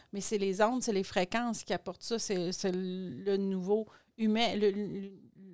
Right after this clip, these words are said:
le nouvel humain qui s'en vient prendre de plus en plus conscience même de ses émotions, de qu'est-ce qu'il vit, puis il s'aperçoit que c'est désuet se fâcher, de pas bien parler à quelqu'un, de pas bien l'écouter. Mais ça, c'est les technologies aussi qui apportent ça.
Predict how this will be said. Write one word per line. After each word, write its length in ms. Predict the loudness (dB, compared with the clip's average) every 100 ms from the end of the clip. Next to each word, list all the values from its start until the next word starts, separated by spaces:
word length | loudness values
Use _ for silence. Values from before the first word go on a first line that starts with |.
| -20 -20 -10
le 100 | -4
nouvel 360 | -2 2 2 2
humain 220 | -2 -4
qui 140 | -4
s'en 180 | -2 -2
vient 200 | -2 -2
prendre 240 | 0 0
de 80 | 0
plus 320 | -2 -2 0
en 120 | 0 0
plus 180 | -2
conscience 640 | 0 0 0 0 0 -2 -2
même 180 | -2 0
de 120 | 0
ses 240 | -2 0
émotions, 600 | 0 0 -2 -2 -2 -4 -6 _ _ _ -6
de 80 | -4
qu'est-ce 320 | 2 0 0
qu'il 180 | -2 -2
vit, 240 | -2 -2
puis 180 | -2 -4
il 240 | -6 -6
s'aperçoit 580 | -2 0 0 -2 2 2
que 80 | 2
c'est 100 | -2
désuet 500 | -2 -4 -2 0 0
se 100 | 0
fâcher, 560 | 0 0 0 0 0 0
de 140 | -4
pas 160 | -4 -4
bien 200 | -4 -2
parler 380 | -2 0 2
à 60 | 2
quelqu'un, 380 | 0 2 2 0 -4 _ _ -6
de 80 | 0
pas 180 | 2
bien 260 | 2 2 2
l'écouter. 540 | 2 0 2 4 4 2 -14 _
Mais 200 | -6 -2
ça, 340 | 2 6 8 6
c'est 160 | 6
les 120 | 4 4
technologies 580 | 0 2 4 4 4
aussi 300 | 4 4 2
qui 80 | 2
apportent 320 | 0 0 -4
ça. 160 | 2